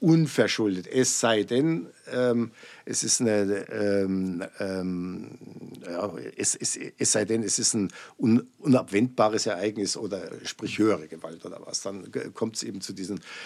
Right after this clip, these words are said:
hundertprozentigen Haftungsverteilungen. Das muss man mitdenken. Und ich könnte mir vorstellen, also wie gesagt, wir haben da jetzt noch keine Rechtsprechung, weil so vollautonome Systeme sind ja noch nicht im Betrieb,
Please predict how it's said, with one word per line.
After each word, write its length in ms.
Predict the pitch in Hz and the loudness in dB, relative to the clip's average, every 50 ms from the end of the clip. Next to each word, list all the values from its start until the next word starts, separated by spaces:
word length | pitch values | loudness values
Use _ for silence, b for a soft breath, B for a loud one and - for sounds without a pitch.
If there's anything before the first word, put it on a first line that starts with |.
| B B B B - | B B B B 2
hundertprozentigen 680 | 127 120 113 - 117 107 98 110 104 104 95 98 90 | 4 4 4 4 2 2 2 0 -2 -2 -4 -2 2
Haftungsverteilungen. 720 | 95 104 - - 107 92 - 107 95 - 101 101 98 98 90 | 0 0 0 0 -6 -6 -6 -6 -4 0 0 0 0 0 -2
Das 160 | - - - | -2 -2 -2
muss 140 | 147 120 113 | -2 0 0
man 120 | 120 107 | 2 4
mitdenken. 600 | 101 131 131 - 170 160 170 170 - 190 196 185 185 B B B B B B B | 2 2 2 2 2 2 2 2 0 -2 -2 -2 -4 B B B B B B B
Und 220 | - 127 120 120 | 2 2 2 2
ich 400 | - - - 135 - - - - - - | 0 -4 -2 -2 -2 -2 -4 -6 -8 0
könnte 320 | - - 156 190 180 180 | 6 8 8 8 8 6
mir 160 | 165 139 123 - | 6 6 6 4
vorstellen, 600 | - 127 131 156 151 - 175 175 175 175 175 - | 4 4 4 4 4 4 2 2 2 2 0 -2
also 200 | 120 113 120 127 | -2 -2 0 2
wie 80 | 135 | 2
gesagt, 300 | 127 131 135 135 - - | 4 4 2 2 2 0
wir 120 | 131 104 107 | -2 0 2
haben 160 | 123 147 135 | 2 2 4
da 180 | 127 117 120 | 4 4 4
jetzt 380 | 120 113 113 120 120 - - - | 4 2 0 -2 -2 -2 -4 -2
noch 160 | 123 104 - | -4 -4 -4
keine 280 | - - 117 107 98 90 | -2 -2 0 0 0 -2
Rechtsprechung, 600 | 107 120 - - - - 156 131 - 147 127 113 | -2 -4 -6 -8 -8 -8 -8 -4 -4 -4 -2 -2
weil 80 | 117 | -4
so 100 | 101 110 | -4 -4
vollautonome 840 | 101 - - 131 131 - - 120 135 131 - 127 120 113 120 131 131 | -6 0 2 4 4 4 4 0 0 0 0 -2 0 0 2 2 0
Systeme 440 | 123 - 110 - - - 120 120 107 | 0 0 -2 -4 -2 -2 -2 -2 0
sind 380 | - - - 120 131 139 139 139 | -2 -2 0 0 0 -2 0 2
ja 160 | 143 143 139 | 2 2 4
noch 180 | 131 127 120 117 | 2 0 -2 -2
nicht 220 | 139 143 135 - | -2 -6 -4 -4
im 140 | 156 147 135 | -4 -2 -2
Betrieb, 420 | 143 135 - 135 151 156 151 151 | -4 -4 -4 -2 0 0 0 -2